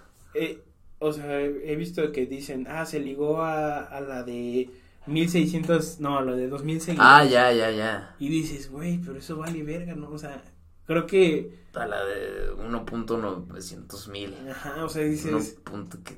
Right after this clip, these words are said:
Speaker 2: una madre así.
Speaker 1: Y creo que dices, "Guau", o sea, o sea, creo que ya solo vemos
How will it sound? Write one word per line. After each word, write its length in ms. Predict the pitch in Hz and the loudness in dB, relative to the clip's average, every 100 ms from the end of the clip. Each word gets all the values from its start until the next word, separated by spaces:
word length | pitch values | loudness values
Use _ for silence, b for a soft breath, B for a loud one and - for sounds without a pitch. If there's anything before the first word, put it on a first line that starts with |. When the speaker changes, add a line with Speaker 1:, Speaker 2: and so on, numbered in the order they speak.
| - | -16
Speaker 2:
una 160 | 92 92 | -12 -12
madre 260 | 95 95 95 | -12 -12 -12
así. 260 | - - - | -12 -14 -8
Speaker 1:
Y 80 | 151 | -6
creo 280 | 180 180 175 | 0 2 2
que 100 | 208 | -2
dices, 320 | 190 190 175 | -2 -2 -2
"Guau", 300 | 160 175 147 | -2 -2 -2
o 20 | |
sea, 380 | 143 135 131 - b b b - - | -6 -8 -10 -14 b b b -20 -10
o 100 | 143 | -4
sea, 160 | 156 160 | 0 0
creo 180 | 175 175 | 2 0
que 140 | 185 | 2
ya 180 | 185 185 | 2 2
solo 280 | 180 185 185 | 4 4 4
vemos 640 | 175 175 180 180 185 180 | 4 4 4 4 0 -2